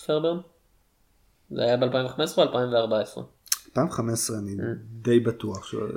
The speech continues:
Speaker 1: כאילו,
Speaker 2: ש-
Speaker 1: פ-, פרברן הוא, הוא
Speaker 2: כן,
Speaker 1: צוואי
Speaker 2: כי זו הייתה, כי זו
Speaker 1: Mm.
Speaker 2: הייתה הבחירה שלי לשנת אלפיים וחמש עשרה.
Speaker 1: פרברן, אני חושב, הוא הצוואי השני האהוב עליי בכל התעשייה אחרי
Speaker 2: אחרי,
Speaker 1: ה-,
Speaker 2: אה,
Speaker 1: דייב סטוארט.
Speaker 2: Mm.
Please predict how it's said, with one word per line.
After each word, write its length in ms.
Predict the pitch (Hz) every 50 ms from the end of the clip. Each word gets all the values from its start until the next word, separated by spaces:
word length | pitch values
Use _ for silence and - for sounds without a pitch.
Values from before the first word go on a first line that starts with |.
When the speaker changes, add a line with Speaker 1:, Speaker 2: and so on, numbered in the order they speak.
| - -
Speaker 1:
כאילו, 260 | - 131 123 120 - -
Speaker 2:
ש- 80 | -
Speaker 1:
פ-, 160 | 135 - - - -
פרברן 400 | 214 254 285 254 294 285 269 220
הוא, 480 | 160 143 139 131 127 131 127 - - -
הוא 440 | 151 131 127 123 127 123 123 123 - - _ _ _ _ _ _ -
Speaker 2:
כן, 80 | - - - - -
Speaker 1:
צוואי 400 | - - - 127 - - 143 156 160
Speaker 2:
כי 60 | 127
זו 120 | 113 113
הייתה, 220 | 110 107 135 135 131 131 -
כי 60 | 131
זו 80 | 117 113
Speaker 1:
Mm. 40 |
Speaker 2:
הייתה 160 | 110 107 120 120
הבחירה 360 | 120 - - 117 107 110 113
שלי 200 | - - 110 101 101
לשנת 320 | 98 - - 110 104 -
אלפיים 220 | 107 101 - 107 101
וחמש 200 | - - 113 113 107
עשרה. 140 | 165 180 202
Speaker 1:
פרברן, 320 | 202 226 233 233 226 226 226 - - - - _ _ - - - 139
אני 160 | 131 127 120
חושב, 380 | - - - - - 147 160 180
הוא 80 | 202 202
הצוואי 360 | 202 - 202 175 180 196 190
השני 300 | 185 185 - 175 175 175
האהוב 200 | 175 175 165 165
עליי 180 | 165 165 160 147
בכל 320 | 131 123 - - 131 135
התעשייה 560 | 135 135 - 139 131 - - 139 135 131 135
אחרי 220 | 131 - - 135 127
Speaker 2:
אחרי, 140 | 127 120 113 110
Speaker 1:
ה-, 20 | 110
Speaker 2:
אה, 40 | 110 110 110 110 110 110 110 -
Speaker 1:
דייב 180 | 131 131 127 123
סטוארט. 360 | - - 117 101 101 - - - _ _ _
Speaker 2:
Mm. 40 | -